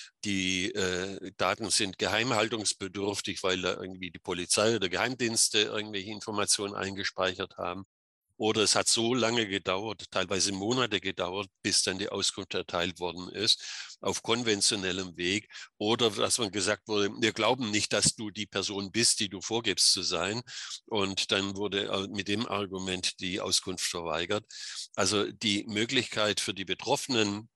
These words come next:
das zu kontrollieren, was im A Z R passiert,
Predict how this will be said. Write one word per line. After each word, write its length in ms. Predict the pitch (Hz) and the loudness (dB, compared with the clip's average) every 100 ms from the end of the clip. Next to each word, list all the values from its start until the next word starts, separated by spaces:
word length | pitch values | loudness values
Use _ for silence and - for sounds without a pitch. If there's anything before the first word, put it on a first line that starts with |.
| _ | _
das 260 | - 143 - | 2 6 4
zu 100 | 127 | 2
kontrollieren, 800 | - 107 104 101 98 101 110 95 | -4 -4 -2 0 2 2 0 0
was 220 | 101 - | 2 2
im 200 | 98 92 | 0 -4
A 80 | 95 | 0
Z 260 | - 87 | 0 0
R 200 | - 95 | -2 -4
passiert, 640 | - 87 - - 101 120 | -2 2 4 4 4 2